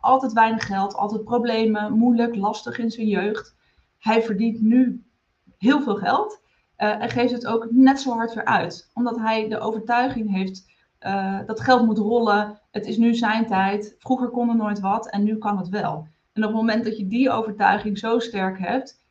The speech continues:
ja, dan werkt dat natuurlijk ook niet in je voordeel op het moment dat je denkt, "Hey,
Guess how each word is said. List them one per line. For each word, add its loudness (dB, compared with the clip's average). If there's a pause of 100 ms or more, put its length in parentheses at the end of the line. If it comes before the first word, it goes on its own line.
ja, -4
dan -2
werkt -4
dat -10
natuurlijk -6
ook -4
niet 0
in -4
je -2
voordeel -4
op -2
het -2
moment 0
dat -4
je -4
denkt, -8
"Hey, -6